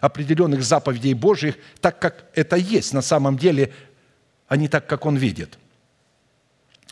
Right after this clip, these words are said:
Далее. Определением праведного мышления, творящего правду, является помысел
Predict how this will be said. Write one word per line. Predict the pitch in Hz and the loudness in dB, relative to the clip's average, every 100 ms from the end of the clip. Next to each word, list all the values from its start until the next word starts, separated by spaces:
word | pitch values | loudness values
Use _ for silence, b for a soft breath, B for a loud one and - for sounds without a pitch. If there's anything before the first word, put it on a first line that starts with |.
| _ b b b b | _ b b b b
Далее. | - 135 123 104 92 78 B B B | 0 2 2 -2 -6 -10 B B B
Определением | 135 151 151 180 220 165 139 | -2 -2 0 2 4 4 2
праведного | - 185 165 143 151 | 2 2 2 0 0
мышления, | 151 143 - 175 180 123 | 0 0 2 4 4 2
творящего | 113 151 160 147 147 143 | 2 2 2 2 0 -2
правду, | - 175 151 | 2 2 2
является | 143 147 165 170 - 135 | 0 2 2 0 0 -4
помысел | - 185 185 175 - 196 202 | 0 0 0 -2 2 2 0